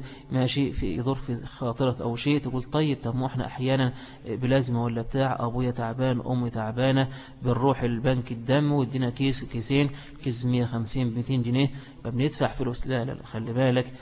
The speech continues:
ما تدرس أصول فقه إن شاء الله هتفهم المسألة ديت، دي شيء ودي شيء. أنت ما بتاخد كيس دم أو كيسين دم، ما بتاخدش، ما بتشتريش الدم، ماشي؟ لا، أنت بتشتري، واخد بالك،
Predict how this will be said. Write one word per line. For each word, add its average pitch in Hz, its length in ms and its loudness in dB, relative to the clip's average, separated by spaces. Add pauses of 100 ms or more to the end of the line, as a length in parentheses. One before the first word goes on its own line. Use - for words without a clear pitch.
(180)
ما 131 80 -8
تدرس 131 320 0
أصول 123 180 -2
فقه - 260 -4
إن 110 60 0
شاء 110 180 -4
الله 131 300 4 (300)
هتفهم 127 460 0
المسألة 117 420 -2
ديت، 135 380 4 (380)
دي 139 140 0
شيء 175 340 0
ودي 113 180 -2
شيء. 117 240 -6 (420)
أنت 135 240 0
ما 120 140 0
بتاخد 185 400 4
كيس 156 200 -2
دم 131 360 2
أو 120 140 -2
كيسين 131 360 0
دم، 143 280 4 (300)
ما 117 60 -6
بتاخدش، 160 440 0
ما 147 60 0
بتشتريش - 400 0
الدم، 131 340 2 (320)
ماشي؟ 139 320 0 (280)
لا، 123 200 -2
أنت 120 200 -8
بتشتري، 127 580 2
واخد 120 340 -4
بالك، 123 300 2